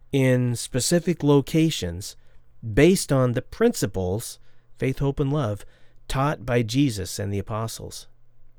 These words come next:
Whereas specific instruction may become obsolete because of the culture that we live in, the principles never become outdated.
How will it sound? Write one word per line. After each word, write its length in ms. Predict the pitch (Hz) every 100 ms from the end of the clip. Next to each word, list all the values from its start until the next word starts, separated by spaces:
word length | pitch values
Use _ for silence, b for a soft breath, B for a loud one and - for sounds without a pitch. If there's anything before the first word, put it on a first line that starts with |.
| - _ - B B B B B B -
Whereas 440 | 131 185 208 180
specific 460 | - 151 - 175 165
instruction 680 | 147 - 156 - 143 123
may 180 | 123 143
become 400 | 147 - 143 123 -
obsolete 800 | 117 127 - 131 120 143 131 -
because 260 | 90 123
of 80 | 110
the 60 | 107
culture 500 | - 160 156 - 117
that 120 | 110
we 100 | 104
live 320 | 101 113 104
in, 220 | 95 92 b b b b
the 120 | -
principles 880 | - 180 202 - 117 101 90 - -
never 440 | 135 135 127 139 143
become 400 | 147 - 110 107
outdated. 600 | 98 98 110 120 92